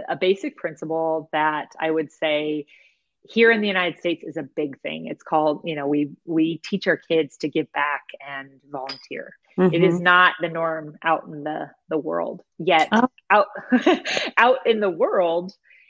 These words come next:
Speaker 1: you have these amazing opportunities to experience things that possibly,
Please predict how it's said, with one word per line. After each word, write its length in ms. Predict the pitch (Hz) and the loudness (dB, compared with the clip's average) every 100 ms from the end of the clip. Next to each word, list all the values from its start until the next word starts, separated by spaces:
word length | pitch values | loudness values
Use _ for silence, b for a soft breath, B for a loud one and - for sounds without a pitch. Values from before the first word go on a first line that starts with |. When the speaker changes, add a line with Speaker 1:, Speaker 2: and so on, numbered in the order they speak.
| _ | _
Speaker 1:
you 140 | 190 208 | -4 -2
have 180 | 214 185 | 0 -2
these 220 | 196 190 | -4 -4
amazing 480 | 185 202 220 208 180 | -6 -6 -6 -6 -6
opportunities 800 | 160 175 - 202 185 165 160 151 | -6 -6 -8 -8 -6 -2 -2 -2
to 100 | 165 | -6
experience 680 | 156 - - 175 165 156 - | -6 -6 -4 -2 0 -4 -6
things 320 | 165 151 147 - | -6 -6 -10 -10
that 160 | 147 - | -10 -6
possibly, 720 | 165 156 151 156 151 147 | -6 -4 -6 -4 -2 -4